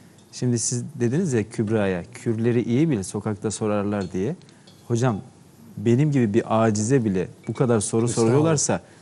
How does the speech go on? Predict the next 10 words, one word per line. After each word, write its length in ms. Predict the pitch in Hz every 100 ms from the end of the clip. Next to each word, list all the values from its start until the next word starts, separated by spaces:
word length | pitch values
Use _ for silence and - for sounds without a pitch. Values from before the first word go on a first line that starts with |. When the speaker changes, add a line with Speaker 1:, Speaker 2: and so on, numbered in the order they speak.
| -
Speaker 1:
siz 240 | - 170 - -
o 80 | 113
kadar 220 | 147 170
sorunun 300 | 147 147 151
altından 360 | 131 - 127
nasıl 220 | 135 151 -
kalkıyorsunuz 480 | 120 - 113 131
hayret 260 | 120 107 104
ediyorum 300 | 101 98 104
hocam. 200 | 104 -